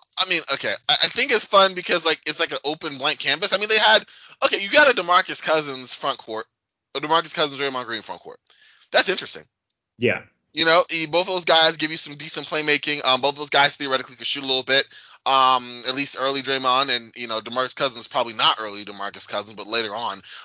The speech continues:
Speaker 1: Um, you know, you get, you're probably gonna be in the lottery next season, so you get, like, a good guard or something. Uh, that could be a very solid foundation, you know? Um, and again, defensively, he raises up the entire, um,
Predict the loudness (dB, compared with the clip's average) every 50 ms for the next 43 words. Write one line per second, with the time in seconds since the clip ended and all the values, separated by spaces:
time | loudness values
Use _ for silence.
0 | -2 2 4 4 4 4 0 -2 -4 -4 -4 -4 -4 0 2 2 2 2 0 -6
1 | -4 -2 -2 0 0 -2 -4 -4 -2 2 2 2 2 0 -2 -2 -2 -2 -2 -6
2 | -8 -8 -10 -10 -10 -12 -12 -8 -6 -6 -4 -2 -4 -6 -6 -8 -8 -10 -10 -8
3 | -6 -2 0 0 0 0 0 -2 -2 -2 -2 -2 -2 -2 -4 -4 -4 -6 -12 -20
4 | -20 -20 -10 _ 2 4 4 4 4 2 -2 _ _ _ 2 4 4 4 2 -2
5 | -4 0 0 2 2 4 4 2 2 2 2 4 4 4 2 2 -2 -4 -2 -2
6 | -2 -2 -2 -2 -6 -8 -8 -10 -6 -2 -2 -2 -2 -2 -6 -12 -20 -20 _ _
7 | 4 6 6 8 6 6 4 0 -4 -14 -16 -18 _ -4 -2 -2 2 2 2 2
8 | 2 -2 -4 -2 -2 -2 -2 -4 -8 -10 -10 -12 -12 -10 -4 -2 0 0 0 -2
9 | 0 2 2 2 2 -2 -6 -6 -4 -2 0 2 4 4 4 4 2 0 -2 -4
10 | -6 _ -20 _ _ _ _ 0 2 2 2 0 -2 -8 -18